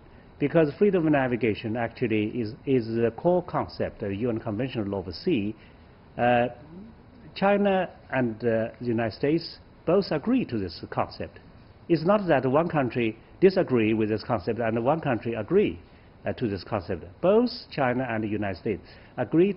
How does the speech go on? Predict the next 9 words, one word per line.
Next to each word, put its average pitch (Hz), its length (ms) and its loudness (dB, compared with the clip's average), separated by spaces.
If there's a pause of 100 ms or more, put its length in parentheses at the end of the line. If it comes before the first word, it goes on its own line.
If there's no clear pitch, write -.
to, 123 240 2 (400)
uh, 107 200 0
freedom 156 300 0
of 160 60 0
navigation, 143 580 -2 (300)
but 139 100 4 (100)
they 190 220 4
interpreted 113 840 -2
it 110 140 -4